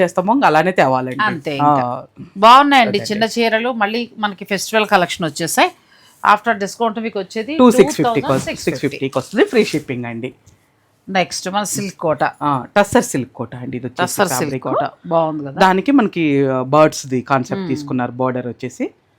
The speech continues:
Speaker 1: మధ్యలో అంతా కూడా యాంటిక్ బూటీ అండి.
Speaker 2: ప్యూర్ సిల్క్ కోటలో మనకు ప్యూర్ టస్సర్ సిల్క్ కోట ఎలా వచ్చేది, ఇప్పుడు ఫ్యాన్సీ సిల్క్ కోట, ఫ్యాన్సీ టస్సర్ లో
Speaker 1: అవును,
Speaker 2: వస్తుంది కదా?
Speaker 1: అవునండి, కరెక్ట్.
Speaker 2: ఎంత బాగుందో. బ్లౌజ్ ఎలా వచ్చింది?
Speaker 1: ఇది బ్లౌజ్ అండి.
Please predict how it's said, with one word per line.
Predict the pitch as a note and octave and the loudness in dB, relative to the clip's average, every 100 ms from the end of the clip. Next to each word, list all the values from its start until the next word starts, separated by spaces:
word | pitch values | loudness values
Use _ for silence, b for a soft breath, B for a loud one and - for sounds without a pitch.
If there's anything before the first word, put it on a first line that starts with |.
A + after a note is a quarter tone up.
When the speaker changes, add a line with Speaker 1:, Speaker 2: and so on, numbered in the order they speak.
| _ - | _ 0
Speaker 1:
మధ్యలో | F3+ F#3 G3 | 4 6 6
అంతా | F3 F3+ | 4 4
కూడా | B3 | 6
యాంటిక్ | E4 E3 D3+ C#3 | 6 6 0 -4
బూటీ | B2+ B2 A#2+ | -6 -6 -6
అండి. | A#2 | -8
Speaker 2:
ప్యూర్ | A#2+ C#4 D4+ F4+ | -2 2 2 2
సిల్క్ | - D4 C4 | 0 -6 -6
కోటలో | - C#4+ C#4+ C#4+ | 0 0 2 0
మనకు | C#4 B3 | 0 -4
ప్యూర్ | B3 B3+ C#4 D4 | -2 0 0 2
టస్సర్ | A#3+ A3 C#4 | 2 2 0
సిల్క్ | B3+ C4+ B3 | -2 -6 -6
కోట | - B3+ | -2 2
ఎలా | A#3 A3+ A#3 | 4 6 4
వచ్చేది, | A3+ - A3 | 2 -4 -4
ఇప్పుడు | D4 B3+ | -4 -4
ఫ్యాన్సీ | - A3 A3 C#4 - E4 | 4 6 6 4 0 -4
సిల్క్ | D4 - B3+ - | -4 -6 -6 -2
కోట, | B3 A#3+ E4 | 0 2 2
ఫ్యాన్సీ | E4+ B3+ A#3+ A#3+ C4 | 2 4 2 2 -6
టస్సర్ | A3 G3 - | -4 -4 0
లో | D#4+ | 4
Speaker 1:
అవును, | E3 D3 B2+ | 6 4 0
Speaker 2:
వస్తుంది | D#3+ | -2
కదా? | E3 | 2
Speaker 1:
అవునండి, | E3+ - - A#2+ A#2 | 4 4 0 -2 0
కరెక్ట్. | D3+ C3 - | 0 0 -2
Speaker 2:
ఎంత | F#3+ F#3+ | -2 0
బాగుందో. | E3+ E3 D3+ D#3 | 4 2 2 -8
బ్లౌజ్ | E3 G3+ A#3 B3+ | -2 2 2 2
ఎలా | A3+ | -2
వచ్చింది? | F3 D3 - C#3 G#3+ | -2 -6 -14 -12 -6
Speaker 1:
ఇది | G#3 A#3 | -4 -4
బ్లౌజ్ | F#3+ C#3 A#2+ A2 | -2 -2 -2 -8
అండి. | - - | -12 -12